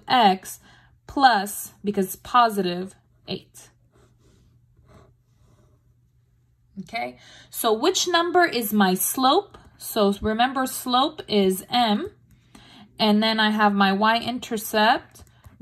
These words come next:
b. So remember, it's y equals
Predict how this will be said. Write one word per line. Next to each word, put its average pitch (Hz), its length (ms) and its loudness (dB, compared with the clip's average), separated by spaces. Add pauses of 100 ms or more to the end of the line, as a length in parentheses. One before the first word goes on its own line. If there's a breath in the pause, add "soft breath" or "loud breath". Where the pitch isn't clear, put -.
(140)
b. 220 480 0 (280 soft breath)
So 214 240 -4
remember, 233 340 0
it's 190 180 -2
y 233 280 4
equals 285 640 -4